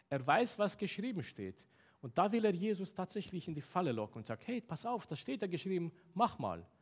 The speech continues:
Vielleicht gehen wir manchmal auch in solche Fallen, wenn wir uns einige Sachen rauspicken und denken, es steht geschrieben. Und vielleicht ist euch aufgefallen, der Teufel kennt ein interessantes Prinzip.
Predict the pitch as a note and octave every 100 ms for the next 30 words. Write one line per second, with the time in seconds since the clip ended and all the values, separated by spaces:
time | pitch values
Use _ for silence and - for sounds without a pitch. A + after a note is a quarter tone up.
0 | _ _ _ _ _ C#3+ B2+ C#3 - D#3+
1 | D3+ D3+ D#3 - D3+ E3 D#3 D3 B2+ C3
2 | - B2+ A#2 A2+ A#2+ A2+ B2+ - B2+ C3
3 | D3+ C#3+ C#3+ A#2+ D#3 F#3 D#3+ D3+ F3+ -
4 | D3+ D#3+ C#3 D#3 D#3 D#3+ D#3+ - - _
5 | _ A#2+ - A2 G#2+ B2+ - D#3 C#3 F#2+
6 | F#2 _ _ _ _ _ _ _ _ _
7 | _ _ _ B2+ - - A2+ A2+ C#3 -
8 | B2+ A#2 A#2 B2+ F#3+ - D#3 E3 F3+ E3+
9 | - _ _ _ _ _ _ _ - A2
10 | - C3 D3+ E3+ - E3+ D3+ C3+ C3 C#3
11 | - C3 C3+ C3+ - D3 - G2+